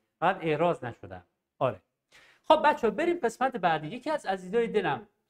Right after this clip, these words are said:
صحبت کرده بود، سوال پرسیده بود در مورد ترکیب‌های وصفی اضافی. چجوری در زبان عربی ترکیب وصفی بسازیم یا بشناسیم؟ چجوری ترکیب اضافی بسازیم یا بشناسیم؟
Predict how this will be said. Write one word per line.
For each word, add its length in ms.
صحبت 400
کرده 220
بود، 120
سوال 360
پرسیده 420
بود 160
در 200
مورد 240
ترکیب‌های 640
وصفی 400
اضافی. 420
چجوری 480
در 200
زبان 400
عربی 540
ترکیب 640
وصفی 720
بسازیم 580
یا 100
بشناسیم؟ 680
چجوری 320
ترکیب 760
اضافی 840
بسازیم 520
یا 100
بشناسیم؟ 420